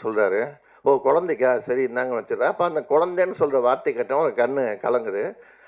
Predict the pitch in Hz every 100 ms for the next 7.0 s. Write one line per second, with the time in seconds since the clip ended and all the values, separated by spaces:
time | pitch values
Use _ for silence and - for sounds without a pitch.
0 | - - 143 165 185 165 151 156 190 196
1 | 180 147 143 170 151 156 147 147 143 139
2 | 127 127 127 143 131 139 180 151 135 135
3 | 120 107 123 131 120 117 107 131 120 147
4 | 113 135 117 120 110 104 107 127 123 147
5 | 160 123 120 117 110 113 117 135 147 135
6 | - 131 131 123 110 110 107 98 104 123